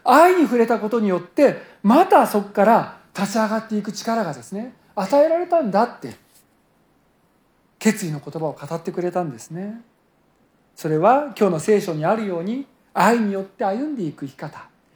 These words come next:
感謝を表して生きていく生き方だと、そのようにですね、私は改めて気づかされました。「愛されたことがない人は愛せない」とよく言われます。確かにそういう面もあるかもしれません。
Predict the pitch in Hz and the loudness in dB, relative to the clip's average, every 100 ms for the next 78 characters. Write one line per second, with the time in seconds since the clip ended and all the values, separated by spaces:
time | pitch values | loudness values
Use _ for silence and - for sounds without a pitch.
0 | _ _ - 320 381 359 220 180 180 220 | _ _ 2 4 4 4 4 6 4 2
1 | 240 - 156 165 - 165 - 143 202 202 | -2 -8 -10 -10 -10 -12 -12 -10 -8 -8
2 | 160 123 _ _ _ _ _ _ - 180 | -10 -12 _ _ _ _ _ _ -4 -2
3 | 208 240 156 139 185 226 240 - 151 165 | 0 -2 -6 -8 -8 -8 -10 -12 -10 -4
4 | 147 160 233 233 175 139 110 _ _ - | -4 -2 -4 -4 -6 -8 -12 _ _ -10
5 | 165 147 147 143 135 127 - _ _ _ | -10 -8 -8 -8 -10 -12 -18 _ _ _
6 | _ _ _ _ _ _ _ - _ _ | _ _ _ _ _ _ _ -20 _ _
7 | _ _ _ _ _ _ _ _ 196 226 | _ _ _ _ _ _ _ _ 4 4
8 | 233 269 254 233 214 220 196 208 254 233 | 6 6 6 4 4 4 4 6 4 4
9 | 220 190 202 269 349 339 180 - 127 107 | 4 6 6 4 4 4 2 -2 -12 -12
10 | _ _ _ _ 190 185 165 143 139 143 | _ _ _ _ -4 -2 -2 -2 -4 -10
11 | - _ _ _ _ _ _ - 349 - | -14 _ _ _ _ _ _ 0 0 4
12 | 269 196 220 233 226 247 202 190 359 370 | 2 2 0 2 2 2 4 4 2 0
13 | 330 330 185 160 151 - 131 | -2 0 -2 -6 -6 -8 -12